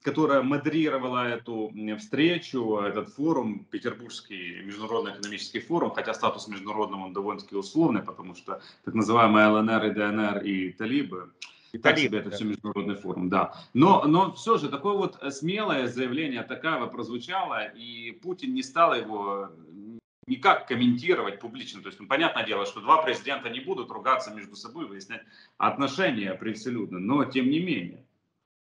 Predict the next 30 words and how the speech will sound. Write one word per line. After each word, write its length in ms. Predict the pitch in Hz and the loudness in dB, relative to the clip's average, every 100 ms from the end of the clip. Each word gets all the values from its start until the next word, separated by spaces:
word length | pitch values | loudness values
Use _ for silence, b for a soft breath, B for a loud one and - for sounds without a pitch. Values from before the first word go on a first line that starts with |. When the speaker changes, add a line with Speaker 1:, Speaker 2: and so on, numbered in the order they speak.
| _ _ _ _ _ | _ _ _ _ _
Speaker 2:
Ну, 360 | 117 143 160 - | -6 0 0 0
э, 240 | 147 131 127 | 0 0 0
ещё 320 | 120 - 170 | 0 4 4
раз 100 | 180 | 4
повторяю, 720 | - 143 147 127 117 101 95 - | 2 4 6 8 8 4 0 -4
э, 380 | 110 107 104 - | 0 0 -2 -4
э, 180 | 107 - | -6 2
это, 380 | 151 151 156 147 - | 2 6 6 6 2
конечно 480 | - 139 165 - 135 | 2 4 4 0 0
же, 220 | 120 117 B B | 2 0 B B
когда 260 | 131 120 147 | 2 4 6
говорят, 280 | 147 147 | 6 4
что 160 | - 139 | 4 2
за 220 | 117 135 | 4 2
ним 260 | 135 147 127 | 4 2 2
просто 300 | 143 - 127 | 0 0 -4
стоит 400 | - 131 127 117 | 0 2 2 2
Ки-, 240 | 120 123 | -2 -2
Китай, 440 | 117 123 120 160 147 | -2 0 4 4 4
это 260 | 127 120 | 2 2
не 140 | 131 131 | 2 2
совсем 360 | 127 - 127 | 0 0 0
так, 280 | 120 147 - | 4 4 4
потому 320 | 120 117 120 | 0 2 2
что, 180 | 120 117 | 4 4
в 40 | 117 | 4
общем-то, 340 | - 113 117 | 2 0 2
очень 340 | 127 123 127 117 | 2 0 0 0
сильны 360 | 127 113 110 | 4 6 6
Канада, 640 | - 110 120 151 147 143 | 4 4 6 6 6 4